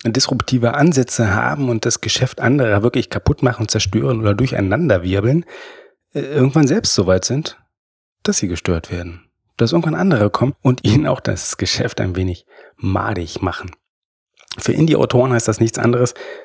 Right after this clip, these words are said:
dass sie zum Beispiel nicht nur sich auf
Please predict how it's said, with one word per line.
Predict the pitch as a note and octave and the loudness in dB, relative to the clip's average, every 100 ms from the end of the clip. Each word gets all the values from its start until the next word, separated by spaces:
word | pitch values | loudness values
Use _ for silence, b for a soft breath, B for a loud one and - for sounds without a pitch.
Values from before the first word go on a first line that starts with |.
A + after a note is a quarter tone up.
| B | B
dass | A2+ - | -4 -4
sie | - | -4
zum | - - A2+ A2 | -2 0 0 0
Beispiel | E2+ E2+ E2+ - - B2+ E3 F3 | -2 -2 -4 -4 -4 -4 -4 -2
nicht | A#2 G#2 - - | 2 2 0 0
nur | G#2 G2+ A2 C3+ - B B | 2 4 2 0 -6 B B
sich | G#2 G#2 G#2 - | -2 0 -2 -4
auf | - B2+ | -2 -2